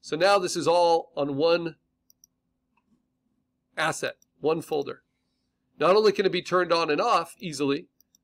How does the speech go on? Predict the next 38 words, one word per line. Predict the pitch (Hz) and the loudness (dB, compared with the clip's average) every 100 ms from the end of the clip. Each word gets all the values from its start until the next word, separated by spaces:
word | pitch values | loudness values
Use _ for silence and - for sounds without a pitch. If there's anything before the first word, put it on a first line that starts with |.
| _ | _
all | 151 202 | 2 6
those | 202 175 | 6 6
vectors | 196 202 185 165 | 2 2 2 -2
live | 139 160 165 | 0 0 0
inside | 151 - 190 202 156 | -4 -2 0 0 0
that | 143 - | -2 -2
folder, | 139 127 151 185 _ _ _ _ _ _ _ _ _ - | -8 -8 -8 -12 _ _ _ _ _ _ _ _ _ 2
and | 208 220 185 175 _ _ | 4 4 2 0 _ _
I | 170 | -2
can | 175 190 | -2 -4
do | 180 | -6
Command | - 170 160 190 190 175 - _ | -6 -4 0 2 0 -4 -16 _
or | 175 160 160 | 2 2 4
Option | 180 - 196 | 0 0 -6
Command | - 175 175 165 | -4 0 0 -2
T | - 214 175 156 _ _ _ _ _ _ | -8 -10 -10 -12 _ _ _ _ _ _
to | - 220 | -8 2
that | 190 175 - | 4 4 2
folder. | 214 196 131 131 _ _ _ _ _ _ - | 0 2 -2 -10 _ _ _ _ _ _ -6
And | |
if | 139 | 0
I | 147 | 4
want | 147 170 | 6 6
to | 160 | 4
just | 156 160 | 2 -4
hold | 165 170 | -4 0
down | 170 | 0
Shift | 160 202 190 - | 0 0 0 -2
and | 170 143 | -12 -12
stretch | - 190 190 - | -2 -2 -2 0
that | 185 | 2
up | 247 269 | 0 -2
a | |
little | 180 156 147 | -4 -2 0
bit, | 156 - _ | -2 -4 _
I | 156 | -12
can. | - 220 - _ _ _ _ _ _ _ _ _ _ _ _ _ _ _ _ _ | -10 -14 -14 _ _ _ _ _ _ _ _ _ _ _ _ _ _ _ _ _
Right? | - | -14